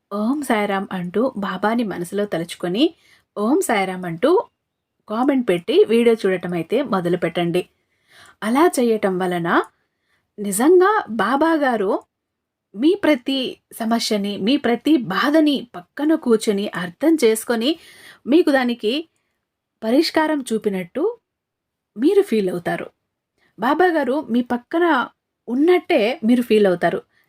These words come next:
ఖచ్చితంగా ఇదైతే నేను హండ్రెడ్ పర్సెంట్ చెప్పగలను. ఒక్కసారి మనసులో భక్తితో, శ్రద్ధ సబురితో ఓం సాయిరాం అనుకుంటూ వీడియో చూడటం అయితే మొదలు పెట్టండి. ఇక ఈరోజు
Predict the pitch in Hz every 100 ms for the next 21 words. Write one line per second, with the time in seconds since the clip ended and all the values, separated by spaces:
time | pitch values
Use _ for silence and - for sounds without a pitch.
0 | - 175 - - 320 302 294 - 208 202
1 | 190 240 220 196 - 220 247 240 190 208
2 | 202 180 170 175 170 170 - - - -
3 | - 226 233 262 294 302 247 220 220 240
4 | 220 233 - _ _ _ _ _ _ _
5 | _ - 180 - _ 339 320 302 254 -
6 | 127 - 262 269 233 214 220 208 196 -
7 | 185 196 311 330 240 202 190 196 185 180
8 | 175 185 214 214 190 196 202 185 180 175
9 | 165 330 - - 175 175 170 165 170 170
10 | - _ - _ - 285 277 - 277 311
11 | 247 208 339